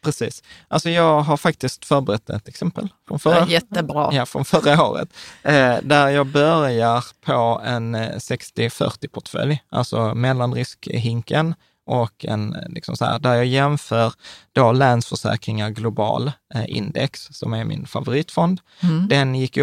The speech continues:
Speaker 1: upp trettiotre komma nio procent förra året.
Speaker 2: Mm.
Speaker 1: Och sen jämför jag med Spiltan Räntefond Sverige. Så jag, jag gjorde bara ett enkelt exempel. Jag tror vi
Speaker 2: Ja.
Speaker 1: hade se-, ja, liksom, vi började med, med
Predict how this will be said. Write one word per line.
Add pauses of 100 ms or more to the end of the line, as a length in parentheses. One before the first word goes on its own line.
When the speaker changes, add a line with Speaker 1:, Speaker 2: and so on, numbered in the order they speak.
Speaker 1:
upp
trettiotre
komma
nio
procent
förra
året. (120)
Speaker 2:
Mm.
Speaker 1:
Och
sen
jämför
jag
med
Spiltan
Räntefond
Sverige. (340)
Så
jag,
jag
gjorde
bara
ett
enkelt
exempel.
Jag
tror
vi
Speaker 2:
Ja.
Speaker 1:
hade
se-,
ja,
liksom,
vi
började
med, (400)
med